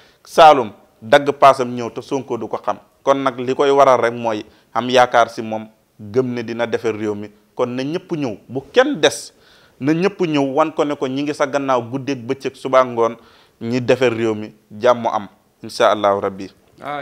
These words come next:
Speaker 2: jërëjëf, jërëjëf. Kàddu yi am na solo lool. Kon nag, sëñ Ngobé Seck nee na, na ñëpp ñëw Mbàkke.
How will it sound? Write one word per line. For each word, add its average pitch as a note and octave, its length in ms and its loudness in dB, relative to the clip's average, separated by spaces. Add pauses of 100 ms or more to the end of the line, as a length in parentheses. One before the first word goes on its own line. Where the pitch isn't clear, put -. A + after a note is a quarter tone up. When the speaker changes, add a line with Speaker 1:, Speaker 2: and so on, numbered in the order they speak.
Speaker 2:
jërëjëf, A2 480 -14
jërëjëf. G2+ 400 -16
Kàddu G#2+ 260 -14
yi F#2+ 80 -10
am F#2 160 -10
na G2 60 -14
solo F2+ 280 -14
lool. G#2+ 280 -8
Kon A#2 160 -12
nag, A#2+ 160 -10
sëñ A2+ 240 -16
Ngobé G#2+ 240 -12
Seck G#2 240 -14
nee A#2 180 -10
na, B2 80 -8
na G#2 120 -12
ñëpp C3+ 260 -12
ñëw A#2+ 160 -8
Mbàkke. G#2 400 -8